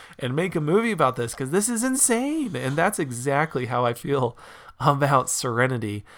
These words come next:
The, the, where this movie goes and where it leads, it is nothing what you expect. Uh, and, and unfortunately, I, I just, <laughs> I think it was a risk, and I think, you know,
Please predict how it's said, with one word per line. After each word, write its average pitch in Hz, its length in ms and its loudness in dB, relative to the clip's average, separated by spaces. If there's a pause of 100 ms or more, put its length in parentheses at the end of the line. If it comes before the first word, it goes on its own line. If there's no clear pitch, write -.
(300)
The, 156 280 -2
the, 156 260 -12
where 151 680 -2
this 190 220 2
movie 156 320 -2
goes 120 520 0
and 117 220 -6
where 135 240 -2
it 139 120 -4
leads, 120 600 -4 (100)
it 151 340 0
is 139 280 0
nothing 139 760 -4
what 123 240 -4
you 113 220 -4
expect. 107 800 -8
Uh, 123 180 -6
and, 110 320 -6 (500)
and 143 140 2
unfortunately, 143 680 2 (100)
I, 139 140 -2 (160)
I 135 100 -2
just, 131 440 -4
<laughs> - 40 -18 (1700)
I 160 120 6
think 165 320 -2
it 151 160 0
was 135 280 2
a 117 80 0
risk, 110 640 0
and 127 140 -2
I 117 140 -2
think, 120 460 -6 (540)
you 127 200 -4
know, 104 380 -6